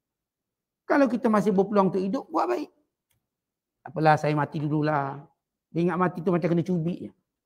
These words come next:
Cubit pun sakit. Kadang-kadang kita kan cakap dengan kecewa, "Tak apalah, saya mati dulu." Awak ingat mati ni sedap ke? Mati ni semua bila berhadapan, kalau boleh tak nak mati. Dahsyat.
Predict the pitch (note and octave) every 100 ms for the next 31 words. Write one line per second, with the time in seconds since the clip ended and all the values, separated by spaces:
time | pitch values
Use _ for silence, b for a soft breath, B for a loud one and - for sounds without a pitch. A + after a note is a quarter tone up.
0 | _ _ _ _ _ _ _ _ _ _
1 | - D4+ D#4 D4 C#4 C4+ C#4 D4 - -
2 | _ _ _ _ _ _ _ _ _ _
3 | _ _ _ - D3+ F#3 F3+ F3 F3 G3
4 | G#3 A3 _ b b - C#3+ D3 D3 C3+
5 | D3 D3 C#3+ - E3+ C3 C#3+ D3+ D3 C3+
6 | B2+ A2+ _ _ _ F3 F3+ G3 E3+ F3+
7 | E3+ F3 D#3+ E3 D#3+ D#3+ - F3+ G#2 _
8 | _ _ _ _ _ _ _ _ _ _
9 | _ _ _ _ _ _ _ - D#4 D4
10 | - A#3+ A3+ A3+ A#3 G3+ G#3 G3 G3 G3+
11 | G3+ A3 A3 G#3+ G#3 F#3+ F3 D#3+ - -
12 | _ _ _ _ _ _ _ _ _ _
13 | _ _ _ - D3+ A#3 C4+